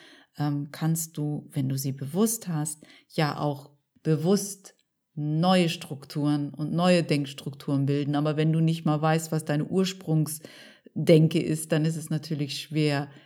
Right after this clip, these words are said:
etwas anderes zu wollen. Du musst wissen, was ist mein Ist-Zustand und, äh, wie kommt dieser Ist-Zustand zustande?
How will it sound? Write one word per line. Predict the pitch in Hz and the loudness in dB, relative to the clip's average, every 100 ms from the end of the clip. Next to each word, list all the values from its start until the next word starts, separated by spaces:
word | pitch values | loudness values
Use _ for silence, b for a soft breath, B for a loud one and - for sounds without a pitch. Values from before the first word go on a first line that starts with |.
| B | B
etwas | 151 143 139 135 | -8 -4 -4 -4
anderes | 147 147 139 - | -4 -4 -6 -10
zu | 135 | -6
wollen. | 135 147 147 | -2 -2 0
Du | |
musst | 156 180 170 | -2 -2 -4
wissen, | 175 175 | -2 0
was | 156 156 | 0 -2
ist | 160 151 | -6 -6
mein | 160 | -4
Ist-Zustand | 165 165 - 147 143 - 143 143 135 B B B B | -4 -6 -8 -8 -8 -4 -4 -4 -6 B B B B
und, | - 143 135 - | -4 -4 -4 -6
äh, | 139 | -4
wie | 147 143 | -4 -4
kommt | 160 151 | -4 -2
dieser | 147 151 143 | -2 -2 -2
Ist-Zustand | 135 - 143 135 151 147 | -4 -6 -8 -4 -4 -4
zustande? | 143 135 - 170 190 190 180 165 165 165 | -6 -8 -2 2 4 6 6 4 0 -6